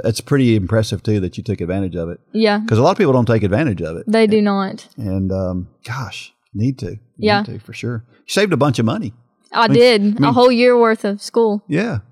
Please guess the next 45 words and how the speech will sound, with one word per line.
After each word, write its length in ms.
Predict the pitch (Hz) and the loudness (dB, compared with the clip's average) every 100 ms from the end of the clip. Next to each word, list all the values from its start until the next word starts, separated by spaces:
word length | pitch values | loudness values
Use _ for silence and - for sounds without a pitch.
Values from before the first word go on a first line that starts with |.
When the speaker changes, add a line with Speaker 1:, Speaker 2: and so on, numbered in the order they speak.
| - | -14
Speaker 1:
yeah. 180 | 143 107 - _ _ _ _ _ _ - | -10 -10 -12 _ _ _ _ _ _ -8
Um, 500 | 98 98 104 - - | -4 -4 -4 -8 -16
so 220 | - 180 | -4 -2
what 220 | - 185 247 | 2 4 4
do 60 | |
you 120 | 262 | 6
wanna 280 | 240 190 180 | 6 4 2
teach? 360 | - 120 85 - | 2 0 0 0
If 160 | 113 | 0
you, 580 | 120 131 143 139 131 127 | 2 4 4 4 4 4
if, 160 | - 127 - | 2 0 0
let's 240 | 151 151 | 0 0
say 140 | 196 | 0
you 160 | 185 156 | 2 2
get 240 | 135 - | 0 -2
through, 540 | - 127 127 120 120 110 - | 0 0 0 0 0 -2 -2
and 640 | 98 95 95 95 95 101 - _ _ _ _ | -2 0 0 -2 -2 -4 -8 _ _ _ _
obviously 460 | 127 143 139 127 113 | -2 2 2 2 4
elementary 560 | 113 107 104 - 95 | 4 4 2 0 -2
is 100 | 90 | -2
kind 220 | - 98 | -2 -4
of 160 | 85 87 | -4 -6
teaching 340 | - 98 87 | -8 -6 -6
all 200 | 85 85 | -6 -6
subjects, 540 | 82 - - 90 - - | -6 -10 -10 -8 -10 -10
but 160 | 92 85 | -6 0
Speaker 2:
Yeah. 260 | 214 208 190 _ _ - | 2 0 -2 _ _ -6
Speaker 1:
do 160 | 104 | 0
you 80 | 113 | 2
have 100 | 127 | 2
a 60 | 117 | 2
subject 420 | 131 123 120 - | 0 2 0 0
that 180 | 98 - | -2 -2
you 100 | 107 | -2
really 300 | 98 104 104 | 0 0 0
enjoy? 600 | 92 87 92 98 104 107 | -2 -2 -2 0 -2 -2
Speaker 2:
Well, 60 | 101 | 0
Speaker 1:
One 80 | 226 | 2
of 40 | 226 | 2
Speaker 2:
that's 240 | 226 - | 0 -2
Speaker 1:
those? 60 | - | -4
Speaker 2:
the 80 | 240 | 0
question, 420 | 233 220 - 214 | 0 0 0 2
Dean. 320 | 208 208 208 | 2 2 0
So 400 | - 226 220 214 | 0 2 2 0